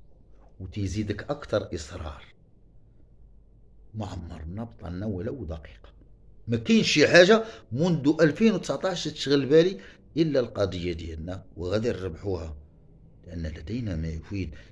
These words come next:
لأننا أصحاب حق، والحق لا يسقط بالتقادم، والحق يعلو ولا يعلى عليه. ضحايا الزنزانة التاسعة وضحايا المادة مية واثناش القادمة ألفين وثلاثة، ألفين وأربعة، ألفين وخمسة،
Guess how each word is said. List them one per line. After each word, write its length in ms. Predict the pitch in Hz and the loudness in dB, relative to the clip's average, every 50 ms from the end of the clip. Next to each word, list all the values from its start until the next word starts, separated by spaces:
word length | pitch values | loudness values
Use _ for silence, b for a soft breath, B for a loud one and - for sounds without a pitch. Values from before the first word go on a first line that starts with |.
| - - | -14 -12
لأننا 500 | 92 76 95 95 90 87 80 76 69 - | -10 -6 -6 -4 -4 -4 -4 -6 -8 -10
أصحاب 460 | - - - - 117 110 95 87 80 | -12 -12 -8 -4 -2 -2 -2 -2 -4
حق، 320 | - - 95 - - - - - - - - - - - - - - - - - - - 71 | -8 -10 -12 -14 -14 -18 -20 -20 -20 -20 -20 -20 -20 -20 -20 -20 -20 -20 -20 -20 -20 -16 -12
والحق 600 | 80 80 76 73 - - 110 104 - - - 104 90 87 - - - | -12 -10 -10 -12 -12 -10 -10 -12 -12 -12 -14 -14 -14 -14 -14 -12 -10
لا 220 | 101 117 131 131 | -8 -8 -8 -8
يسقط 640 | 110 98 98 - - - - - 80 - 107 107 - - - | -10 -12 -12 -14 -16 -16 -14 -14 -12 -10 -10 -10 -10 -12 -14
بالتقادم، 600 | - 101 - - 113 98 - 139 160 170 208 220 220 B B B B B B B B - - | -14 -10 -2 0 0 8 12 12 12 12 12 12 10 B B B B B B B B -8 -4
والحق 420 | 117 127 120 104 - 131 - - - | 0 0 0 0 0 -4 -6 -4 -2
يعلو 340 | 120 113 101 95 98 104 104 | 0 2 2 2 2 0 0
ولا 580 | 101 101 98 95 101 98 98 101 - - - - - - 82 82 | 0 2 4 6 6 4 4 2 0 -4 -10 -18 -16 -14 -12 -10
يعلى 340 | 87 78 73 73 73 71 69 | -10 -10 -8 -8 -8 -8 -8
عليه. 400 | 67 67 67 67 65 - - - - - - - - - | -8 -10 -12 -14 -16 -16 -18 -20 -20 -20 -20 -20 -12 -10
ضحايا 360 | 101 98 - 143 143 135 135 | -8 -4 2 4 4 4 4
الزنزانة 560 | 120 104 107 120 113 95 101 127 139 135 120 | 2 0 0 0 0 2 2 2 2 2 0
التاسعة 420 | 110 113 123 120 120 - 127 139 160 | -2 -2 -2 -2 0 0 2 2 4
وضحايا 480 | 151 131 117 117 - 110 110 110 104 | 2 2 0 -2 0 0 2 2 2
المادة 380 | 101 101 95 95 87 85 90 104 | 2 0 0 -2 -2 -2 -2 -2
مية 140 | 107 113 120 | 0 0 0
واثناش 480 | 120 - 131 160 180 185 220 220 226 B B B B B B B B - - - - - - - | 0 0 -2 0 4 4 4 4 2 B B B B B B B B -20 -20 -20 -20 -20 -20 -16
القادمة 420 | 90 92 90 - 120 110 101 104 104 | -14 -14 -2 2 4 4 4 4 0
ألفين 160 | 95 113 131 | -2 -2 -2
وثلاثة، 340 | 135 - 110 95 101 98 90 | 0 2 2 2 2 0 -2
ألفين 260 | 90 90 104 107 107 | -2 -4 -6 -6 -4
وأربعة، 220 | 98 87 82 82 | -4 -6 -6 -8
ألفين 220 | 73 78 80 87 85 | -8 -10 -10 -10 -10
وخمسة، 560 | 85 85 92 90 - 139 139 147 139 - - | -10 -10 -12 -2 4 6 8 8 8 6 2